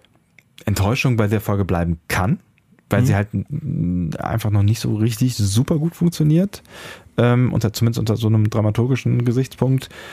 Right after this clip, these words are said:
Speaker 1: Ähm, was ihr jetzt denkt, seid ihr jetzt enttäuscht? Also ist jetzt schon der Punkt gekommen, wo ihr möglicherweise sagt, oh,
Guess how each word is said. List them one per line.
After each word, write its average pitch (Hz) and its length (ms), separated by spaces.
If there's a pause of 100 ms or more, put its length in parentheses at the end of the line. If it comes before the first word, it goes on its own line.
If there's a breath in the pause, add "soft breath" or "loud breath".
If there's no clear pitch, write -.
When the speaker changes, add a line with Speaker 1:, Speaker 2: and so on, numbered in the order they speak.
(280 loud breath)
Speaker 1:
Ähm, 104 360 (760)
was - 320
ihr 110 60
jetzt - 200
denkt, 123 260
seid 98 140
ihr 107 40
jetzt 90 120
enttäuscht? 90 560
Also 95 140
ist - 140
jetzt 117 160
schon 123 80
der 110 100
Punkt 117 200
gekommen, 107 360
wo 104 100
ihr 101 160
möglicherweise 101 600
sagt, 95 420
oh, 233 560